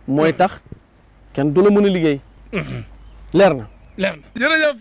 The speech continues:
Speaker 2: euh, Thierno Moussa Sow, yéen a ngi am émission bu neex ak Thierno Moussa Sow, ñu nekk ci naaj bu tàng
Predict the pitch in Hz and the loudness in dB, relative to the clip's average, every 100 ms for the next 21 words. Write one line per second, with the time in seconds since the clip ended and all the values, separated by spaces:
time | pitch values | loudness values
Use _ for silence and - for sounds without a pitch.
0 | 269 269 254 247 247 226 262 262 254 226 | -6 -6 -4 -6 -8 -8 -10 -10 -12 -12
1 | 240 185 240 240 220 214 220 208 220 214 | -12 -10 -8 -8 -6 -6 -6 -8 -10 -10
2 | 196 220 208 214 214 214 196 - 214 196 | -8 -8 -8 -8 -8 -8 -10 -10 -8 -8
3 | 202 196 190 180 185 151 208 214 202 208 | -8 -8 -8 -6 -6 -6 -6 -4 -4 -4
4 | - - 208 202 190 190 - 220 | -6 -8 -4 -2 -2 -6 -4 -6